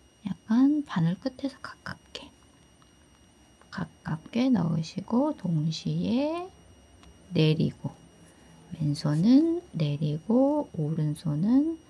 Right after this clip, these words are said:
올리셔서 떠주시면 돼요. 그래서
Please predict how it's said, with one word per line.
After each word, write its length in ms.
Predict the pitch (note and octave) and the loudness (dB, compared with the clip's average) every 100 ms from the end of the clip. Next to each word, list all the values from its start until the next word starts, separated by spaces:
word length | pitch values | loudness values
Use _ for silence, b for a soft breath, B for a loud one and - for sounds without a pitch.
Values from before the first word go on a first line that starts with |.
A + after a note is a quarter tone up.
| b b b - | b b b -6
올리셔서 1600 | D3+ D#3 F3 A3+ A#3+ B3 A#3+ F3 E3 D#3+ A3 C4 D4 D#4 E4+ F4+ - - - - - - - - - _ - - - _ - - - - - - - - - | 0 2 4 6 6 6 2 -4 -8 -4 -4 -2 0 -2 -4 -6 -12 -20 -20 -20 -20 -20 -20 -20 -20 _ -20 -20 -20 _ -20 -20 -20 -20 -20 -20 -20 -20 -20
떠주시면 640 | - - A#3+ F#3 E3+ D#3+ | -12 -8 -4 -2 -2 -2
돼요. 200 | - - - - - - _ - - - - - | -6 -20 -20 -20 -20 -20 _ -20 -20 -20 -12 -2
그래서 580 | G3+ G#3 G3 G3 G3 | 0 2 4 4 2